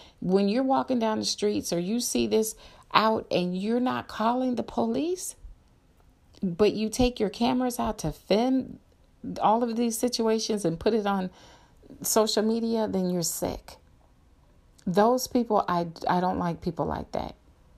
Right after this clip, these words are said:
If you're going to take your phone out, you take your phone out to call nine one one. Don't film something just to put it on social media.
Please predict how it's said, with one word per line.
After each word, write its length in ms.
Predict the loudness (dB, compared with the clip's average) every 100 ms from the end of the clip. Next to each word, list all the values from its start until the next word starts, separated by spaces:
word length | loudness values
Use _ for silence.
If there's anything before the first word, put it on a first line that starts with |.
| _ _ _ _ _ _ _ _ 2
If 280 | 2 0 0
you're 160 | 0
going 260 | 2 0 0
to 120 | -4
take 360 | -2 -2 0 -2
your 100 | 0
phone 340 | 2 2 0
out, 200 | -2 -4
you 240 | -4 -4
take 280 | -2 -4 -2
your 120 | -4
phone 280 | -2 -2 -2
out 220 | -2 -4 -4
to 100 | -4
call 320 | 2 2 2
nine 400 | 0 -2 -2 -2
one 240 | -2 -2 -2
one. 260 | -6 -8 -16 _ -20 -20 -14 -4
Don't 400 | 2 4 2 -2
film 400 | 0 2 2 0
something 420 | -2 -4 -4 -4
just 220 | -4 -6
to 80 | -6
put 180 | -2 -2
it 120 | 0
on 160 | -2
social 420 | -2 -2 -2 -2 -2
media. 480 | -2 -4 -8 -10